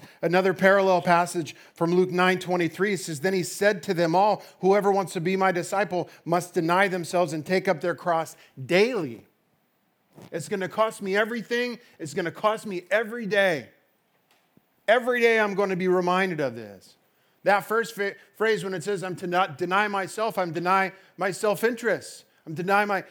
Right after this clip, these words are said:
my self-ambition. I'm to deny the stuff that's built into me.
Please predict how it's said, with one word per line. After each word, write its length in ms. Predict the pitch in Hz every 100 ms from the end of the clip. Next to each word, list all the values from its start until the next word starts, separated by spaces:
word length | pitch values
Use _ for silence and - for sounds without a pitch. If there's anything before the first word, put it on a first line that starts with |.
| _
my 160 | 185 180
self-ambition. 1040 | - - 214 214 220 208 185 208 - 180
I'm 140 | 143 - _ -
to 100 | 208
deny 380 | 196 190 220 240
the 120 | 175
stuff 300 | - 220 214
that's 220 | 190 127
built 420 | 127 196 220 165 -
into 340 | 247 294 233
me. 300 | 180 139 104